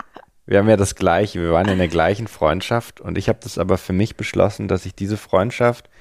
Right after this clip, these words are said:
nicht mehr als toxisch rückblickend bewerten will, sondern, also man kann sich da auf unterschiedliche Standpunkte stellen, dass die schädlich war, dass die einen klein gehalten hat und so weiter.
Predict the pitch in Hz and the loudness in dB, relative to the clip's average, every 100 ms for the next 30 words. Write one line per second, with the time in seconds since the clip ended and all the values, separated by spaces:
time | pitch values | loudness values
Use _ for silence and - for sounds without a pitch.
0 | _ - 98 - - 101 95 - - - | _ -10 -8 -8 -4 -2 -2 -4 -6 -6
1 | - 101 - 95 _ - 95 - 87 85 | -4 -6 -4 -8 _ -6 -6 -6 -8 -2
2 | 80 80 82 76 76 73 _ _ _ _ | 0 0 -4 -6 -6 -8 _ _ _ _
3 | _ _ - - 87 104 127 143 160 _ | _ _ -12 -2 0 2 0 0 -6 _
4 | _ _ _ _ _ _ _ _ _ _ | _ _ _ _ _ _ _ _ _ _
5 | _ _ _ _ _ _ _ _ 98 95 | _ _ _ _ _ _ _ _ -2 0
6 | 95 131 143 123 101 - 123 127 113 110 | 2 0 -2 0 0 0 -4 -2 -2 -4
7 | 98 92 85 90 - 80 87 - 85 - | -6 -6 -4 -4 -6 -14 -12 -10 -8 -8
8 | - _ - - 92 - 92 90 87 - | -14 _ -6 -4 -4 -2 0 0 -2 -2
9 | 82 82 85 - 80 90 - 82 82 80 | 2 2 0 -4 -6 -4 -4 -4 -2 -2
10 | 76 76 82 80 78 90 90 87 85 90 | -2 -4 -6 -6 -6 -8 -10 -2 0 0
11 | 113 131 | -2 -8